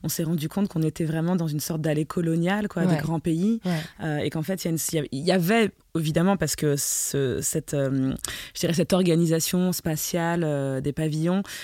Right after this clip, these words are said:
Speaker 1: reflète un monde qui n'existe plus, qui était le monde de son époque, où évidemment d'abord étaient,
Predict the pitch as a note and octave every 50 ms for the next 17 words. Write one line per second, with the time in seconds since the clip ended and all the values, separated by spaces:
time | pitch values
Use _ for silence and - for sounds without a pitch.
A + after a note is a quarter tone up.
0 | - - D#3 D#3+ G3 - - - G3 G3 - F#3 E3 D#3+ E3 E3+ F3 F3+ F3+ F3
1 | - - E3+ D#3 D3+ C3+ D3 - - D#3+ - - - C#4 C4+ - F3 D3+ - E3
2 | D#3 E3 F3 F#3+ F3 D#3+ - - D#3 D3 D3 - G#3+ A3+ A#3 - - - - -
3 | - - E3 E3 D#3+ C#3+ C3+ D3+ C#3+ E3 F3+ F#3+ F#3+ F3 D#3+ D3 E3 E3+ E3+ D3+
4 | C3 - - E3 E3 F3